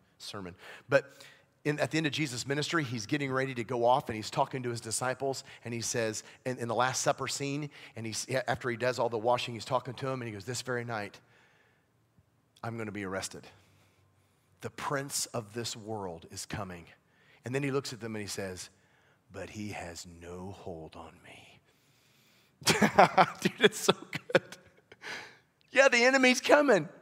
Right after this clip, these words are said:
Dude, what? He has no hold on me. Why? 'Cause I'm his.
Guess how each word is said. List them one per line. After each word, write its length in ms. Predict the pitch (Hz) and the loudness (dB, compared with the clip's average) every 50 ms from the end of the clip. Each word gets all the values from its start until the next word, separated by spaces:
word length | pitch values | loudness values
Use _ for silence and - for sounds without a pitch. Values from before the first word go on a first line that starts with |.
| - - | 2 6
Dude, 240 | - 381 381 370 294 | 8 10 10 10 8
what? 180 | 359 349 - - - - - - - _ _ _ _ _ _ _ _ _ | 6 4 2 -4 -16 -20 -20 -20 -20 _ _ _ _ _ _ _ _ _
He 120 | - 466 | -10 -8
has 120 | 427 180 165 | -8 -4 2
no 220 | 165 160 160 156 | 4 6 6 8
hold 240 | 156 180 208 214 208 | 6 6 4 6 6
on 180 | 185 160 139 123 | 6 6 4 2
me. 240 | 110 104 92 92 - - _ _ _ _ | -2 -4 -6 -8 -12 -20 _ _ _ _
Why? 440 | - 127 165 202 233 - 135 120 110 - _ | -2 0 0 0 0 -2 -6 -6 -8 -10 _
'Cause 200 | - - - - - | -10 -10 -8 -8 -8
I'm 140 | - - | -8 -8
his. 580 | - 127 131 131 127 135 131 127 - - - | -10 -12 -12 -10 -10 -10 -12 -12 -12 -14 -14